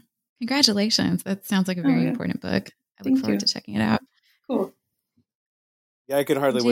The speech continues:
Speaker 3: wait for
Speaker 1: what are you
Speaker 3: that
Speaker 1: working
Speaker 3: book.
Speaker 1: on?
Speaker 3: Well, I'm taking advantage
Speaker 2: <laughs>
Speaker 3: of, uh, having so much time at home to start research on two projects. I'm taking a bit of a break from, uh, awesome white people, uh, doing things in,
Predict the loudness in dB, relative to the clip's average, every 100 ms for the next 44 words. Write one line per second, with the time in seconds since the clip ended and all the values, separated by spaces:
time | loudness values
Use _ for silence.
0 | 4 2 2 2 2 0 2 2 0 -4
1 | _ _ _ _ -20 -20 -18 -2 2 2
2 | 2 -2 0 -2 -2 0 2 2 2 0
3 | -2 0 2 2 0 -4 -14 -2 0 2
4 | 0 0 2 4 6 4 4 0 -2 0
5 | 2 2 2 2 2 2 -2 -2 0 2
6 | 2 2 2 0 -2 0 0 0 -2 -2
7 | -2 -2 -4 -2 0 0 0 -2 -2 -2
8 | -2 2 2 2 -2 0 0 0 -6 -2
9 | 0 0 -2 -14 -14 -12 -14 -16 _ -2
10 | 2 2 0 -4 -2 0 0 2 2 2
11 | -2 -8 -2 -2 -2 -8 -2 0 2 0
12 | -4 -4 -4 -2 0 0 2 2 0